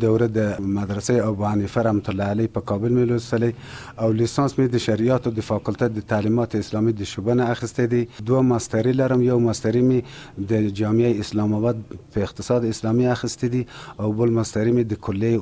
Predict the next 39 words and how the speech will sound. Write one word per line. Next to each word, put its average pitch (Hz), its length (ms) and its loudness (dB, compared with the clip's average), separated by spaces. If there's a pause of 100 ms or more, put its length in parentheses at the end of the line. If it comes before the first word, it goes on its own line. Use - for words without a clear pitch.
علوم 113 300 2
تقنیه 110 320 0
چې - 120 -6 (100)
په 92 80 2
حیات 101 300 0
آباد 120 260 -2
کې - 40 -6
و، 120 160 0 (360)
د 104 120 -2
هجرت 104 360 -2
او - 100 -2
جهاد 110 300 -2
په 107 100 -6
دو-، 117 240 2
په 107 140 -2
دور 113 160 0
کې 110 100 -2
د 101 120 0
هغه 113 200 0
نه 131 80 4
مې 123 80 4 (100)
اخیستی. 120 380 -4 (240)
او 110 80 2 (160)
زه 131 160 2
پنځه 113 560 2
تالیفونه 113 540 0
لرم. 123 220 2 (180)
زه 123 120 2
د 117 140 4
افغانستان 107 640 0
د 98 100 -4
اسلامي 110 380 0
نهضت 110 340 0
د 107 160 2
مؤسسینو 120 640 0
څخه 120 300 0
یم. 127 120 4 (440)
مونږ 127 320 2
کوم 117 120 -2